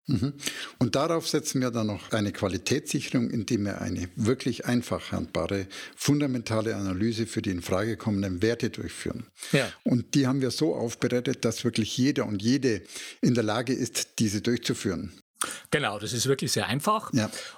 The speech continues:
Speaker 2: Und das Ganze ist also die erste Komponente der S-M-S-R-Methodik, die Aktienselektion.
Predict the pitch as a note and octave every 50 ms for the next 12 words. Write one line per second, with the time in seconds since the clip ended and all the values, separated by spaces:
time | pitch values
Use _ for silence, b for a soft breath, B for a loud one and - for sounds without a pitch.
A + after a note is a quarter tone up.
0 | B - C3+ A#2+ C#3 C3 - C#3 C#3 D3+ - - E3 C#3+ - C#3 C#3+ C3+ C#3+ A#2+
1 | D3 D3 D#3 C#3+ C#3+ D3 - - D3 - D#3 C#3+ - C#3 A#2 A#2+ B2+ A#2+ - C#3
2 | A#2+ B2 A#2 B2+ A#2 - - A#2+ A#2 A#2+ A#2+ A#2 - - A#2 G#2+ G2+ - - -
3 | G2+ A2 C3 C3+ C3+ - - C3 C3 B2+ C3+ C3 - - B2 B2+ - - - -
4 | - - C3 A#2+ A#2 - _ - - - - A#2 A2+ G#2+ F#2+ - - - - -
5 | - A1 -